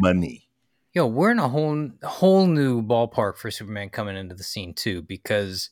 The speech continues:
Speaker 2: that cameo into Black Adam has all the, all that world connected to it.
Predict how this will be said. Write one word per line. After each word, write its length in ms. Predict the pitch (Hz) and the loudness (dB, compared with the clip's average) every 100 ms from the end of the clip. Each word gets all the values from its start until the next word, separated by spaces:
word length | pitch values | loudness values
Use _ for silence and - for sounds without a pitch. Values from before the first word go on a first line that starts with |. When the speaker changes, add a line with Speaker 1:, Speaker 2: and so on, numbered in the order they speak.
| _ _ _ | _ _ _
Speaker 2:
that 240 | 135 123 | 0 0
cameo 600 | - 165 170 156 123 110 110 | -2 0 2 2 0 0 -4
into 240 | 123 117 113 | -8 -6 -6
Black 400 | 110 120 110 139 | 0 0 2 2
Adam 540 | 143 131 107 98 95 _ _ _ _ _ _ - - | 2 2 0 -4 -10 _ _ _ _ _ _ -20 -8
has 260 | - 139 127 | 4 4 8
all 220 | 135 139 | 8 8
the, 180 | 135 139 | 6 2
all 220 | 139 139 | 4 6
that 200 | 147 135 | 6 4
world 380 | 123 123 127 113 | 2 0 0 -2
connected 440 | - 127 180 - - | -2 -2 -2 -6 -12
to 140 | - | -12
it. 180 | - - | -14 -20